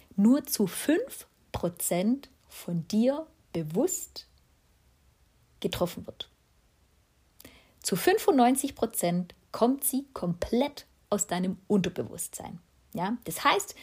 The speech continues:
das ist wie so eine Art Programm, das in deinem Unterbewusstsein abläuft, das sich schon ganz viele andere, ähm, ja, Situationen aus deinem Leben gespeichert hat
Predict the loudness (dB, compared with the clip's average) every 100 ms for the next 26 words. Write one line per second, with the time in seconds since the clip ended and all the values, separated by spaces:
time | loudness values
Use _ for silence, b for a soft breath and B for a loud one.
0 | B B -2 2 4 6 6 6 4 2
1 | 0 -4 -4 -2 -2 0 0 0 -2 -2
2 | -2 -2 -2 -6 -6 -6 -4 -6 -2 0
3 | 0 -4 -12 _ _ _ _ _ _ -20
4 | -8 -4 -2 2 4 4 2 0 2 2
5 | 2 2 0 0 0 -2 B B B B
6 | -4 0 0 -2 -4 -8 -20 _ 0 2
7 | 2 -2 -2 -2 0 0 2 0 -2 -2
8 | 0 2 2 0 -2 -6 -6 -4 -4 -6
9 | -8 -10